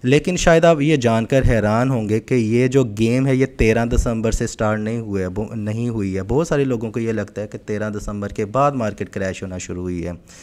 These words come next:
ठीक है, लेकिन इसकी जो प्लानिंग थी, वो वन वीक पहले से चल रही थी। अगर आप वेल्स का डेटा देखें, अगर आप थोड़ी सी रिसर्च करें, तो ये गेम स्टार्ट हो गई थी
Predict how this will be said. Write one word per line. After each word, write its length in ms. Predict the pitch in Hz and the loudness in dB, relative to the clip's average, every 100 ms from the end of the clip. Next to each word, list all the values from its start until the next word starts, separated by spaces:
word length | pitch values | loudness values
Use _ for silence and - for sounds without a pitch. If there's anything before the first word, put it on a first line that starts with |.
| - - | -16 -8
ठीक 200 | 104 165 | -4 -4
है, 100 | 185 - - - | -6 -10 -12 0
लेकिन 280 | 131 175 175 | 2 4 2
इसकी 240 | - 175 | 2 2
जो 140 | 180 | 2
प्लानिंग 420 | 185 139 131 139 143 | 4 4 6 4 2
थी, 40 | 160 | 2
वो 160 | 156 | 2
वन 280 | 120 123 131 | 2 2 2
वीक 320 | 127 120 120 | 2 0 -2
पहले 400 | - 113 113 110 | -2 -2 0 2
से 160 | 110 107 | 2 0
चल 220 | 107 92 | -2 -2
रही 180 | 90 90 | -2 -2
थी। 100 | 107 | -2
अगर 180 | 104 120 | 2 4
आप 160 | 120 | 4
वेल्स 300 | 107 117 120 | 4 2 2
का 120 | 135 | 0
डेटा 340 | 123 104 98 104 | 2 2 2 0
देखें, 440 | 101 92 117 113 | 0 -2 -2 -2
अगर 320 | 113 101 101 | -4 -4 -2
आप 120 | 104 - | 0 2
थोड़ी 220 | 143 151 | 2 2
सी 140 | 156 131 | 0 -2
रिसर्च 380 | 113 110 104 - | 0 0 -2 -2
करें, 280 | 104 101 | -4 -2
तो 120 | 110 117 | -4 -2
ये 160 | 110 | 0
गेम 260 | 98 107 107 | 0 -2 -4
स्टार्ट 340 | - 104 101 | -2 -2 0
हो 140 | 101 92 | -2 -2
गई 160 | 104 | -4
थी 240 | 104 143 | -2 -4